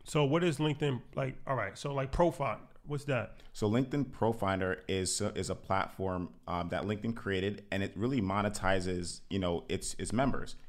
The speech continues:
Speaker 2: And so what LinkedIn Profiler will do is it will literally send you leads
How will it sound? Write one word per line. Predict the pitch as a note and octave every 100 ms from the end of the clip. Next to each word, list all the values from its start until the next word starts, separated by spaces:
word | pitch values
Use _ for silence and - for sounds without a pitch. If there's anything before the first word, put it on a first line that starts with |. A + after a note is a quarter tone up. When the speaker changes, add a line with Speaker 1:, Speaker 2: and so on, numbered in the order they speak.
| - -
Speaker 2:
And | G2+
so |
what | F#2+ F#2
LinkedIn | A2 A2+ A2+
Profiler | G2+ G2+ F#2 G2 F#2
will | E2+ E2+
do | F2 - E3 C3 -
is | F#2
it | -
will | G2
literally | G2+ B2 C3 A2+
send | - G2+ A2 G2
you | G2+
leads | F#2+ F#2+ B2 -